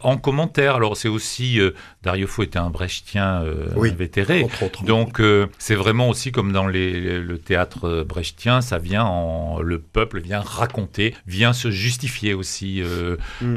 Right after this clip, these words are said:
Speaker 1: euh, par rapport à ce qui vient de se passer ou vient nous donner un commentaire plus émotionnel.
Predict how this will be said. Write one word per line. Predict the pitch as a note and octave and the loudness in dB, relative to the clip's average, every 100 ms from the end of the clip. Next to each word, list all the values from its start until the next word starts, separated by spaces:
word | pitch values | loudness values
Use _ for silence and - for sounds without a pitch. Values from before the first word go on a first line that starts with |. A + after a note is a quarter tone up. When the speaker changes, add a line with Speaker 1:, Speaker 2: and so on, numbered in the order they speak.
| A2+ | -2
Speaker 1:
euh, | G2 F2+ F2 F2 F2 E2 D#2 D#2+ | -2 0 -2 -4 -6 -6 -8 -6
par | F#2 | -4
rapport | F2+ G2+ G#2 | -2 0 0
à | |
ce | F#2 | -2
qui | - | -8
vient | F#2 F#2+ | -4 -2
de | D#2+ | -2
se | - | -6
passer | - D#2 - | -4 -6 -2
ou | A#2 | -2
vient | G2 E2+ G2+ | -2 0 0
nous | G2 F2+ E2+ - | 0 -6 -8 -6
donner | F#2 F#2 G2+ | -4 0 0
un | G#2 | 0
commentaire | - F2+ F#2 F2 A2+ - | -2 -4 -4 0 0 0
plus | - F#2+ | -6 -4
émotionnel. | F#2 F2+ - | -2 -2 -4